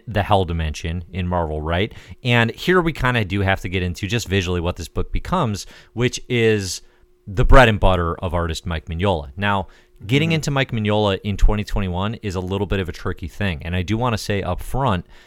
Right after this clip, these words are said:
Speaker 1: that this, this, like, legendary, extremely well-regarded comics creator, um, like, creates the entire Hellboy universe, right? Everything you know about Hellboy and those comics being so well-regarded, like,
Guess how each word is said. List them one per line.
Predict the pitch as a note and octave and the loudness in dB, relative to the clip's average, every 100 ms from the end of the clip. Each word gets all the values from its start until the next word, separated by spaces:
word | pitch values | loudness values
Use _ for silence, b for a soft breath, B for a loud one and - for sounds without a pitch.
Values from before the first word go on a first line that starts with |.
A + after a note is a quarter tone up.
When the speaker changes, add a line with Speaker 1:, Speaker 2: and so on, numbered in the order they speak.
| b | b
Speaker 1:
that | - G2+ G2 F#2+ - | -4 2 4 2 0
this, | G2 A#2 - - - _ | 0 0 0 -8 -14 _
this, | G#2 G#2 G2+ - - _ | -6 -2 -2 -6 -12 _
like, | G2+ F#2+ - - - | -4 -4 -4 -20 -14
legendary, | F#2 F#2+ A2 C3 C3 C3 C3 C3 B2 A#2+ G#2 | -4 0 0 0 -2 0 2 2 0 -4 -6
extremely | - - - A2 A2+ C3 C3 A2 | -8 -8 2 4 6 4 4 2
well-regarded | G2+ F#2+ F2 F#2 F#2 D#2+ | 2 2 0 0 0 -2
comics | - F2 E2+ - | -6 -6 -6 -8
creator, | - C3+ C#3+ D#3+ D#3+ B B B - | -6 -4 -2 -2 -6 B B B -2
um, | F#2+ F2+ E2 - - | 0 0 -4 -10 -4
like, | G#2+ - | -4 -2
creates | - A#2 A2 | 0 2 2
the | G#2+ | 0
entire | F#2+ - A2 G2 | 0 2 4 4
Hellboy | F#2+ E2 | 2 0
universe, | D2 D2 D2+ - | -2 -6 -10 -6
right? | F2+ G2 | -2 -2
Everything | G2 G2+ A2 A2 | -2 -2 -2 -2
you | G#2 | -2
know | G2+ | 0
about | G2 F2+ | 2 2
Hellboy | F2+ D#2+ E2 E2 | 0 -2 -4 -4
and | E2 | -4
those | E2+ | -6
comics | - F2 E2+ | -4 -4 -4
being | - E2+ | -4 -6
so | - | -4
well-regarded, | D#2 D2+ D#2+ E3 D3 F#2+ E2 B B | -6 -6 -2 2 4 2 -2 B B
like, | F#2+ F#2 C#2+ | -4 -4 -4